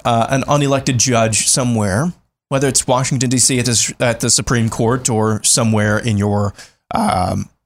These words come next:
local jurisdiction a-, at some level, some court somewhere rules that, um, in order to be square with the Constitution,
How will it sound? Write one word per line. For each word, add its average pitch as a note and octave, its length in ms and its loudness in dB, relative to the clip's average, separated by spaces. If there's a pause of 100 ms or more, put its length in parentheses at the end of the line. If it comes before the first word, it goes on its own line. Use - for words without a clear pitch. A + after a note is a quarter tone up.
local A#2 440 -2
jurisdiction G#2 880 0 (120)
a-, - 180 -2
at A#2 120 0
some A2 300 0
level, D#2+ 400 -4 (160)
some G3 220 0
court D#3 280 0
somewhere A2+ 600 2 (420)
rules C3 540 2
that, A2 440 0 (240)
um, - 360 -12 (1120)
in D3+ 80 2
order D3 260 0
to B2+ 380 2
be A#2 220 2
square D#3+ 420 0
with C#3 140 -2
the - 40 -2
Constitution, A2 1000 -2